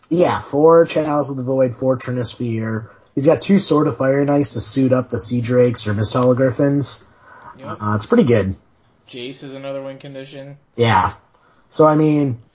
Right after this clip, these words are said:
Speaker 1: it's almost like this is a really good blue Stompy deck that just has Hedron alignment in it for the lulz. <laughs>
Speaker 2: Right, like, you're, you're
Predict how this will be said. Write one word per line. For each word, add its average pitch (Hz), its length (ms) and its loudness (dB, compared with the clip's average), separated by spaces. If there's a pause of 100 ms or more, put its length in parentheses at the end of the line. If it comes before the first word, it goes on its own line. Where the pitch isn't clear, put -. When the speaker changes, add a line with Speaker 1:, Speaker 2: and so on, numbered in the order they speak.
(220)
Speaker 1:
it's 143 180 0
almost 214 240 4
like 202 200 2
this 196 220 2
is 196 120 -4
a 165 120 4
really 160 340 0
good 156 320 0
blue 143 240 0
Stompy 135 460 -4
deck 160 300 0
that 131 140 -2
just - 260 -6
has 135 240 -4
Hedron 131 360 -4
alignment 139 400 0
in 131 100 -2
it 131 140 -4
for 123 100 0
the 110 60 -2
lulz. 101 840 -4
<laughs> - 40 -12 (420)
Speaker 2:
Right, 160 340 -4
like, 156 260 -8
you're, 175 160 2
you're 170 400 -6